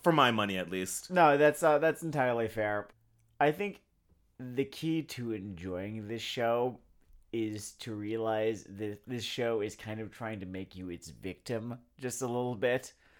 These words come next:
Speaker 2: Um, and that's gonna be kind of a hard point to explain here, but I'm gonna try.
Speaker 1: If I could take a stab at
Speaker 2: Oh,
Speaker 1: it,
Speaker 2: yeah, go for it, yeah.
Speaker 1: I think that, um, you had an interesting tear about how sexualization in a lot of anime works, and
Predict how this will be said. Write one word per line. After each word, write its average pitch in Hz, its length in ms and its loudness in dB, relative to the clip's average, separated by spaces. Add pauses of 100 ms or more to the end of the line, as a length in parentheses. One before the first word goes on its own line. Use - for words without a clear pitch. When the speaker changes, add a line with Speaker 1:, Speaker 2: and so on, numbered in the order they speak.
(340)
Speaker 2:
Um, 117 380 6 (120)
and 139 140 4
that's 165 160 6
gonna 180 180 4
be 170 120 4
kind 160 220 2
of 143 80 2
a 135 60 8
hard 131 340 4
point 131 280 -4
to 117 100 -6
explain 107 600 -4
here, 98 300 -6
but 98 120 -6
I'm 101 140 -4
gonna 104 160 -6
try. 90 600 -4 (1040)
Speaker 1:
If - 100 -2
I 190 100 8
could 226 140 0
take 196 160 2
a 139 180 8
stab 113 460 6
at 101 120 8
Speaker 2:
Oh, 208 40 12
Speaker 1:
it, 254 100 12
Speaker 2:
yeah, 240 120 12
go 180 180 12
for 113 180 0
it, 87 80 0
yeah. 101 200 2 (280)
Speaker 1:
I 139 200 4
think 214 400 2
that, 151 340 8
um, 117 640 4 (1400)
you 208 160 4
had 254 260 8
an 180 200 0
interesting 160 420 0
tear 127 440 6
about 110 280 4
how 110 160 4
sexualization 107 600 0
in 104 60 -4
a 101 40 0
lot 98 120 0
of 95 60 -2
anime 95 400 -2
works, 95 300 -2
and 98 360 -4